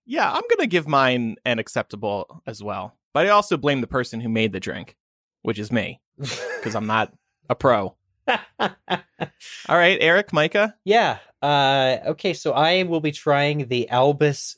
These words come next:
Speaker 2: Dumbledore.
Speaker 1: Oh.
Speaker 2: This is from, I think, the same BuzzFeed article that we all used, but, um, it basically is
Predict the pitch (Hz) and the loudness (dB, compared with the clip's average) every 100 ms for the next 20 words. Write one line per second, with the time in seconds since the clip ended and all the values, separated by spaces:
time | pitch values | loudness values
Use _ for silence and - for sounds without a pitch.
0 | 110 127 123 147 107 101 - - - _ | -4 0 2 2 0 -4 -8 -14 -18 _
1 | _ 135 185 392 113 123 139 - 147 - | _ -2 -2 -2 -8 0 -2 0 -4 0
2 | 143 127 123 113 - 127 311 - 156 - | 0 0 -2 -6 -4 -2 -2 -2 -2 2
3 | 160 160 156 139 147 - 113 104 101 101 | 2 2 2 2 0 0 -2 0 -2 -4
4 | 104 98 107 101 98 95 95 101 - - | -6 -4 -2 -2 -2 -6 -10 -10 -12 -2
5 | 101 95 - - - - 123 120 110 104 | -2 -2 -16 -20 -20 -4 0 0 0 -2
6 | 101 - _ 135 123 _ 151 180 170 151 | -8 -12 _ 0 0 _ 0 2 -2 0
7 | 135 120 117 110 117 113 110 104 | 0 2 2 0 -2 0 0 -4